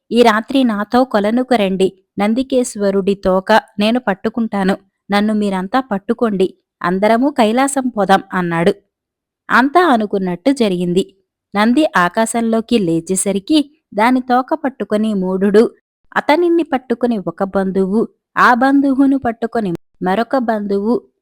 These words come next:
ఈ విధంగా గొలుసులాగా అందరూ లేచారు. దారి మధ్యను మూఢుణ్ణి పట్టుకున్న బంధువు, "అయితే కైలాసంలో ఎంతెంత ఉండ్రాళ్ళున్నాయన్నావు?"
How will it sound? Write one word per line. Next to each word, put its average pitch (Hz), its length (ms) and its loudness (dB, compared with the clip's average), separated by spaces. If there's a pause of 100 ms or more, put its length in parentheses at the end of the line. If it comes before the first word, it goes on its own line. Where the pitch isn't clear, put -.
(140)
ఈ 285 140 2
విధంగా 220 520 2
గొలుసులాగా 208 880 0
అందరూ 247 440 2
లేచారు. 190 580 0 (420)
దారి 233 340 4
మధ్యను 202 560 0 (100)
మూఢుణ్ణి 269 500 0
పట్టుకున్న 226 640 -4
బంధువు, 185 680 0 (520)
"అయితే 214 300 0
కైలాసంలో 247 760 0
ఎంతెంత 240 580 0
ఉండ్రాళ్ళున్నాయన్నావు?" 214 1400 0